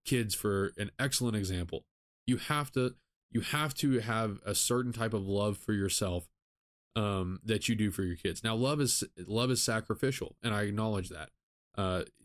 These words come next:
he also touches on that. You have to sacrifice joy for yourself, uh, now, later. It's called, uh, what is it? Man, why can't, um, it's not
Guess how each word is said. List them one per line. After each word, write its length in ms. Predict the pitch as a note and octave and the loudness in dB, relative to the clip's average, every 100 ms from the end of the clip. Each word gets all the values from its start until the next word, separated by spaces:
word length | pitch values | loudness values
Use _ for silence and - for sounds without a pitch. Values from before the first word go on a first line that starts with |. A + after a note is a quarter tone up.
| - | -8
he 260 | G#2+ A2 | -2 0
also 260 | G#2+ A#2 A#2 | 2 2 0
touches 340 | A#2 A2 A2+ | 0 0 0
on 120 | A2 | 0
that. 180 | B2 A2+ | 0 0
You 120 | G#2 | 0
have 200 | F#2+ B2+ | 0 0
to 100 | - | 0
sacrifice 840 | G#2+ A2+ B2+ A#2+ A2 G#2+ F#2+ F#2+ - _ _ _ _ | 0 0 0 -2 -2 0 0 0 -2 _ _ _ _
joy 320 | A2 G#2+ A#2 A#2+ | 0 4 4 2
for 160 | A#2+ | 2
yourself, 640 | G2+ G2 - A#2 G#2 F#2 - _ _ _ _ - | 0 2 2 2 0 -2 -8 _ _ _ _ -4
uh, 360 | G#2 G2 F#2+ E2+ | 0 2 0 -2
now, 540 | G2 A2 A2 G2 F#2 F#2+ G#2+ | -2 -2 0 0 0 -2 -2
later. 340 | A2 G#2 F2 | 0 2 0
It's 140 | E2 | -2
called, 360 | - A2 G2+ F#2 | -2 0 2 2
uh, 220 | F#2 F#2 | 0 0
what 160 | G2 G2 | 0 -2
is 100 | F2+ | -2
it? 140 | - - - - _ | -4 -8 -20 -20 _
Man, 180 | G#2 F#2+ | -4 -2
why 120 | F#2 | -4
can't, 280 | F2+ G#2+ F#2+ - _ _ _ _ | -4 -4 -6 -10 _ _ _ _
um, 500 | G#2+ G2+ F#2+ F2 F2 - | -2 0 0 -2 -6 -8
it's 180 | F#2+ - | -6 -2
not 280 | A2+ G#2 | -2 -2